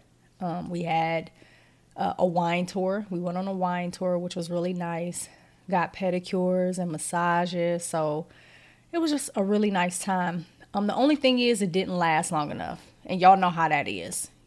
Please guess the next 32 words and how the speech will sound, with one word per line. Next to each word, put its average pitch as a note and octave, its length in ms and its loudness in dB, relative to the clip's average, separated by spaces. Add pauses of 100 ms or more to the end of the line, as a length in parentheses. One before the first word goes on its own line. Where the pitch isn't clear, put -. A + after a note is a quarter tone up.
You F3 120 -4
go E3+ 320 4
for E3+ 280 0
a E3 100 0
weekend A#3 460 2
getaway, G3 680 4
and E3+ 360 0
the E3 60 -4
next F3 280 -2
thing G3 180 -2
you G3 100 -2
know, E3 480 0 (400)
it's F3+ 140 -2
Sunday, G#3+ 420 6
Monday, G3 580 4
and F3+ 80 4
it's F3 120 -4
time E3+ 180 0
to D#3+ 60 -2
go D#3 120 -2
back D3+ 200 -2
home. D#3 320 -10 (1300)
Those F#3+ 300 4
few G#3 180 2
little F#3+ 180 4
days F#3 400 4
went E3+ 220 0
by E3 160 6
fast, E3+ 600 2
and D#3+ 380 -2
I E3 140 -4
can't F3+ 360 -6